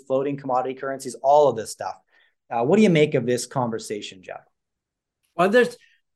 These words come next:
Speaker 2: we're conflating a couple different issues here. And I think, you know, what the brics nations are doing is they're trying their best to, to survive an environment where dollars are simply scarce.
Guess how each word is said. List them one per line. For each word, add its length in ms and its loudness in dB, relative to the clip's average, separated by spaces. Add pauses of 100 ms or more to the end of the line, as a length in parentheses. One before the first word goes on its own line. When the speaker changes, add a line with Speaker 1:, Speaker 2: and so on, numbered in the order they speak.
(400)
Speaker 2:
we're 160 -4
conflating 580 2
a 60 -2
couple 340 -6
different 400 -6
issues 460 -10
here. 180 -14
And 80 -12
I 60 -4
think, 240 -4
you 80 -4
know, 60 0
what 180 -4
the 100 -4
brics 380 -2
nations 480 -2
are 240 -4
doing 440 0
is 120 -8
they're 140 -6
trying 400 2
their 100 4
best 520 -4
to, 180 -4
to 260 -6
survive 540 0
an 80 -2
environment 480 2
where 100 -4
dollars 400 -2
are 100 -6
simply 440 -8
scarce. 720 -2